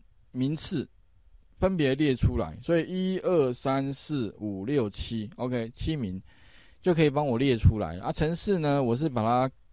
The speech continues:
写在这个地方，哦，多一个 for J。不过后来，哦，写完之后啦，就有同学说：“老师，这个程式哦，其实还可以再更精简呢。”就其实啊，嗯，因为 for J 多一个回圈，哦，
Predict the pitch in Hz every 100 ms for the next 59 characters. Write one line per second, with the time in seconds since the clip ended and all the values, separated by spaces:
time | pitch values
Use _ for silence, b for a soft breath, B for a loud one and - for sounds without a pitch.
0 | - - 110 101 156 139 120 107 b b
1 | b b b b - 156 131 120 107 101
2 | 98 110 104 - - 185 202 170 139 -
3 | 107 127 120 117 b b b b b b
4 | b b b b b b 185 240 240 247
5 | 147 107 113 113 98 101 - 127 120 131
6 | 147 165 190 147 101 92 170 170 139 147
7 | 147 165 160 156 165 214 226 202 175 185
8 | 185 196 151 131 151 151 160 156 160 175
9 | 160 143 175 147 135 135 131 107 87 85
10 | 92 208 - 208 190 202 190 185 190 143
11 | 143 120 104 214 220 160 160 156 - -
12 | - 202 196 190 - - 190 190 151 143
13 | 131 139 - 151 143 123